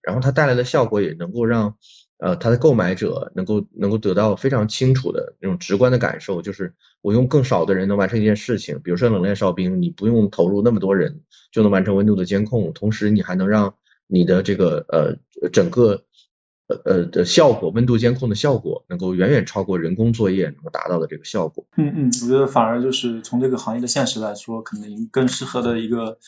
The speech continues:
Speaker 2: 技术创新的一个出发点，就是围绕着
Speaker 1: 嗯。
Speaker 2: 这种场景创新，还有场景的一个领先，
Speaker 1: 对。
Speaker 2: 然后衍生出就是技术的一个领先。
Speaker 1: 是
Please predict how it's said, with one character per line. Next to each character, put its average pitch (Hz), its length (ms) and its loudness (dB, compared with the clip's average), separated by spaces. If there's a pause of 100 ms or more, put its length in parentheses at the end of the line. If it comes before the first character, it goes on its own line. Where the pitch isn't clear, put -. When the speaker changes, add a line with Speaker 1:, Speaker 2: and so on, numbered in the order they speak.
(260)
Speaker 2:
技 135 120 2
术 127 400 -2
创 131 220 0
新 120 240 0
的 113 140 0
一 107 160 -8
个 110 320 -6 (100)
出 - 160 -12
发 123 160 0
点， 110 260 -8
就 - 100 -20
是 107 260 -10
围 110 100 -8
绕 110 160 -4
着 104 80 -6 (100)
Speaker 1:
嗯。 92 260 0 (340)
Speaker 2:
这 107 80 -4
种 104 180 -4
场 110 240 0
景 113 160 2
创 98 220 -6
新， - 260 -8 (540)
还 104 100 -8
有 98 140 -6
场 110 280 0
景 127 200 4
的 107 160 4
一 107 40 0
个 - 500 -6
领 98 200 -6
先， 110 280 -2
Speaker 1:
对。 - 20 -4
Speaker 2:
然 95 100 -6
后 104 380 -4 (420)
衍 110 240 2
生 123 200 2
出 127 160 0
就 123 100 2
是 107 160 -4
技 151 160 4
术 - 120 -2
的 98 80 -2
一 - 40 -10
个 104 100 -2
领 190 200 -4
先。 - 180 -6
Speaker 1:
是 98 80 -2